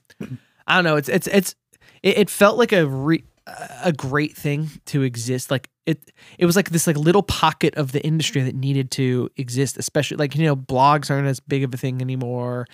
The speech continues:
and people are going to less shows, and it's like the, the, the Spotify playlists are saturated with, like, major label artists and TikTok things, and it's like, oh, here's somewhere, like, you need places like this on the internet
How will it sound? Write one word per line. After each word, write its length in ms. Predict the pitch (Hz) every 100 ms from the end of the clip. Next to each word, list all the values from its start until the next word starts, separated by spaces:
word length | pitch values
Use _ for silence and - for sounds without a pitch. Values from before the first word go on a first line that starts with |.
| - - - _
and 420 | - 120 120 - - _ -
people 220 | 143 131
are 40 |
going 140 | 123 110
to 60 |
less 160 | 110 101
shows, 440 | - 151 143 139
and 140 | 131 131
it's 140 | -
like 260 | 123 117 - _ _ _ _ _ _ -
the, 320 | 131 147 127 _ _ _ _ _ _ _
the, 480 | 147 - 143 131 160 _
the 80 | 151
Spotify 380 | - 165 170 147
playlists 340 | 139 131 -
are 60 | 127
saturated 400 | 131 120 123 120
with, 180 | 120
like, 160 | 131 123
major 240 | 131 127
label 200 | 123 123
artists 340 | 87 120 123 -
and 120 | 117
TikTok 460 | - 131 143 123 -
things, 500 | 120 117 117 120 113
and 220 | 113 113 _ _ _ _
it's 180 | 131 -
like, 300 | 120 110 - _ _ -
oh, 220 | 233 220
here's 300 | 139 190 233
somewhere, 440 | - 214 208 170 -
like, 180 | 165 151
you 80 | 190
need 460 | 208 294 254 175 _
places 400 | - 190 180 175
like 160 | 156 135
this 220 | 151 147
on 80 | 143
the 80 | 135
internet 580 | 143 143 127 117 -